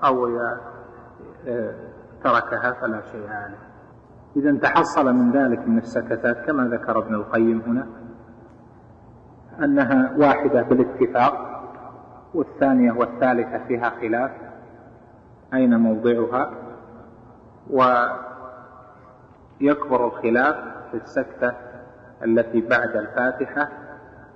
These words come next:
عند من قال بوجوبها، يعني بوجوب السكتة هذه حتى يتمكن المأموم من امتثال الواجبين، واجب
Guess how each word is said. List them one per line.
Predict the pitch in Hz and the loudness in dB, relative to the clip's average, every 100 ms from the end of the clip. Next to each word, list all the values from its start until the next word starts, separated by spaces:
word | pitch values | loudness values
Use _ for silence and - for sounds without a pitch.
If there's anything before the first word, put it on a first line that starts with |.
| - - - - - - - | -20 -20 -20 -20 -20 -20 0
عند | 123 117 | 4 4
من | 113 110 | 4 4
قال | 110 120 113 | 2 4 4
بوجوبها، | 107 107 107 101 107 104 104 104 104 - - - - - - - - - - - - - - - | 4 4 4 4 2 4 0 0 -2 -6 -14 -16 -18 -20 -20 -20 -20 -20 -20 -20 -20 -20 -20 -4
يعني | 110 110 | 2 2
بوجوب | 107 107 104 131 131 | 4 4 4 4 2
السكتة | - - - - 104 - | -2 -4 -6 -8 -12 -8
هذه | 104 104 - - - - - - - - | -8 -8 -6 -6 -8 -18 -20 -20 -20 -6
حتى | - - 113 | -6 0 2
يتمكن | 107 - 110 120 - 110 | 2 2 0 0 -2 -2
المأموم | 104 104 107 120 120 147 156 - - - - - | 0 -2 -2 0 2 2 -4 -12 -16 -18 -16 0
من | 120 113 | 4 4
امتثال | 107 - 117 117 127 123 | 4 -2 0 2 4 4
الواجبين، | 113 107 117 113 113 117 104 - - - - - - - - - | 4 4 4 4 4 4 2 0 -10 -12 -14 -18 -18 -20 -12 0
واجب | 117 113 | 2 2